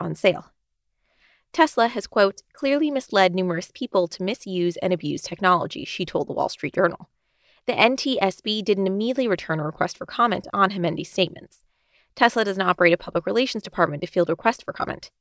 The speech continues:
The automaker is currently under federal investigation of another driver assist feature, Autopilot, after a number of reported crashes involving emergency vehicles. The blunt truth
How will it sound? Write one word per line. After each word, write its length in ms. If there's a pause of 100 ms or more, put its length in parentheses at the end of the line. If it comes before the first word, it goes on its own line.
(560)
The 60
automaker 520
is 80
currently 460
under 200
federal 340
investigation 720
of 160
another 360
driver 360
assist 340
feature, 440 (140)
Autopilot, 640 (160)
after 240
a 80
number 240
of 80
reported 380
crashes 560
involving 500
emergency 480
vehicles. 540 (760)
The 80
blunt 280
truth 400